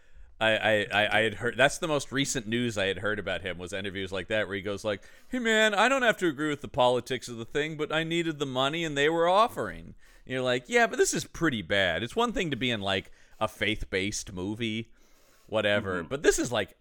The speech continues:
Speaker 1: actively, uh, uh, uh, <laughs>
Speaker 2: Harmful to
Speaker 1: insidious.
Speaker 2: society.
Speaker 1: Yeah,
Speaker 2: Yeah.
Speaker 1: thing.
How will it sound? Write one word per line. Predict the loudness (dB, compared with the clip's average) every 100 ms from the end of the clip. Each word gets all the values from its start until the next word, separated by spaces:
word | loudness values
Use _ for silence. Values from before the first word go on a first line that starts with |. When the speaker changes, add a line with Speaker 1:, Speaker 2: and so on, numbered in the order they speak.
| -2
Speaker 1:
actively, | 2 2 0 -6 -8 -6 -10 -12 -12 -16 -6
uh, |
uh, | -4 -2 -2
uh, | 0 0 -2 0 2 2 0
<laughs> | 0
Speaker 2:
Harmful | 4 4 4 2 4
to |
Speaker 1:
insidious. | 4 4 2 2
Speaker 2:
society. | 0 2 2 2 -2 -4
Speaker 1:
Yeah, | 4 6 6 4
Speaker 2:
Yeah. | 2 -2
Speaker 1:
thing. | -2 -2 0